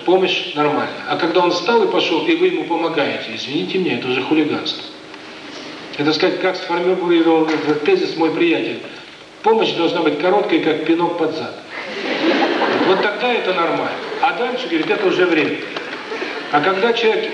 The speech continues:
ведет себя эгоистически и требует, то как раз в людях он этот альтруизм развивает. Нужно отдавать, и человек чувствует, что его душа лучше. Я приводил пример, как женщина говорит: Мне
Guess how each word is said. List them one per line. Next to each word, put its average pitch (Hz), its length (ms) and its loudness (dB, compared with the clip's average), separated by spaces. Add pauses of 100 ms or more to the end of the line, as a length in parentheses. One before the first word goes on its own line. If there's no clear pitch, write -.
ведет 190 300 0
себя 180 280 4
эгоистически 202 720 0
и 180 180 2
требует, 156 400 0 (360)
то 165 100 0
как 185 200 0
раз 208 300 0
в 165 60 -2
людях 220 360 0 (580)
он 190 240 4
этот 185 480 0
альтруизм 180 600 2
развивает. 160 600 4
Нужно 180 320 4
отдавать, 180 460 2
и 151 80 -2
человек 180 220 0
чувствует, 180 340 0
что 165 120 0
его 165 140 4
душа 165 300 2
лучше. - 340 0 (800)
Я 180 120 6
приводил 202 440 2
пример, 165 360 0
как 156 100 -2
женщина 190 300 0
говорит: 160 220 0
Мне 185 260 2